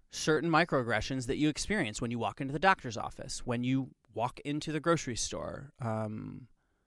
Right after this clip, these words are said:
where I get a little bit of an insight into how it might be for people, um, who aren't white men. <laughs>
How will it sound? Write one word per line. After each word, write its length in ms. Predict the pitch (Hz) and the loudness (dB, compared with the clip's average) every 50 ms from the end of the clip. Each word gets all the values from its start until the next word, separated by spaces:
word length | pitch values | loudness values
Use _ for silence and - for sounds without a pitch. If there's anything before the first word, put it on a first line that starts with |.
| _ _ _ _ _ _ _ _ _ _ _ _ _ _ _ _ - | _ _ _ _ _ _ _ _ _ _ _ _ _ _ _ _ 2
where 180 | 156 160 165 | 4 6 6
I 140 | 156 165 165 | 8 6 6
get 160 | 147 175 160 | 6 4 4
a 40 | 160 | 4
little 280 | 156 151 175 180 170 151 | 6 6 6 6 6 6
bit 120 | 156 143 | 6 4
of 100 | 135 123 | 4 2
an 120 | 123 117 | 0 -2
insight 440 | 117 110 113 110 - 117 107 107 - | -2 -4 -4 -4 -2 -2 -2 -2 -4
into 540 | - 117 113 113 110 - - 113 110 110 - - | -6 -8 -8 -6 -6 -6 -4 -4 -4 -4 -6 -4
how 200 | 107 127 127 117 | 0 2 2 2
it 60 | 113 | 2
might 220 | 113 110 107 117 | 0 -4 -6 -6
be 160 | - 113 104 104 | -8 -8 -10 -10
for 180 | - - 110 | -8 -10 -10
people, 500 | - - 117 107 - 107 101 104 107 - - - _ _ - | -8 -8 -10 -8 -6 -6 -6 -6 -8 -10 -16 -20 _ _ -4
um, 520 | 120 113 107 104 104 107 104 98 - 139 - _ _ _ _ _ _ _ _ _ | -2 -2 -2 -2 -4 -6 -8 -10 -12 -14 -16 _ _ _ _ _ _ _ _ _
who 380 | - - 151 147 143 143 143 - - - | -4 0 2 2 4 2 0 -2 0 2
aren't 260 | 156 185 180 139 - _ _ _ - | 4 4 4 2 -2 _ _ _ -6
white 240 | 110 107 107 - - | -4 -2 -2 -2 -4
men. 280 | 107 98 95 104 - - | -6 -6 -2 2 2 2
<laughs> 40 | - | 2